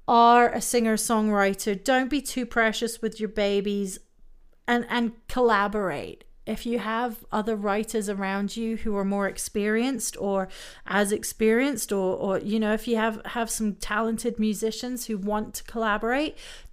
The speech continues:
do it. You're only gonna learn. You can create more and, and just explore what, where your songwriting journey will go.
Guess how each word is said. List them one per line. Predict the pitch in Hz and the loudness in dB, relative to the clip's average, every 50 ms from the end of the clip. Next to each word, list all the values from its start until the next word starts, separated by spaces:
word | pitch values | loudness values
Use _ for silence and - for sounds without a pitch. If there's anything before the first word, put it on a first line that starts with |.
| - - | -10 -2
do | - 214 247 294 | 0 2 4 4
it. | 302 220 175 - - - - - | 4 4 2 0 -6 -12 -12 -6
You're | 185 214 226 233 | -2 0 2 2
only | 254 269 277 294 311 | 2 2 2 2 2
gonna | 302 302 262 247 220 | 2 2 2 2 2
learn. | 196 190 185 190 208 233 240 | 2 2 2 2 2 2 0
You | 254 247 | -2 -4
can | 247 - 254 220 | -4 -6 -8 -8
create | - - 233 226 220 233 262 285 - | -6 -6 -2 -2 0 0 0 -2 -2
more | 226 202 208 208 202 208 233 285 311 247 | 0 0 0 0 2 2 2 2 2 0
and, | 208 196 - - - - - - - - - - | -2 -4 -6 -12 -16 -18 -18 -20 -20 -20 -20 -14
and | - - 226 220 | -6 -2 -2 0
just | - 247 233 240 - - - - - - _ _ - - - - - - - _ - - - - - _ _ - | 2 2 0 0 -2 -4 -6 -8 -14 -16 _ _ -20 -20 -20 -20 -20 -20 -20 _ -20 -20 -20 -20 -20 _ _ -2
explore | 240 240 240 - - - - 247 262 269 285 277 | -2 0 0 -2 -4 -4 -2 0 2 2 2 2
what, | 240 254 247 - - - | 0 0 0 0 -2 -2
where | 220 233 240 240 | 0 2 2 2
your | 240 226 240 226 | 2 0 0 -2
songwriting | - - 240 226 233 233 220 214 208 214 - - 208 196 | -2 -2 -2 -2 -2 0 0 -2 -2 -2 -4 -4 -4 -4
journey | 202 208 202 202 196 202 | -2 -2 -2 -2 -2 -2
will | 190 190 185 185 | -2 -4 -6 -6
go. | 180 - 170 160 160 165 175 | -6 -6 -6 -6 -8 -8 -12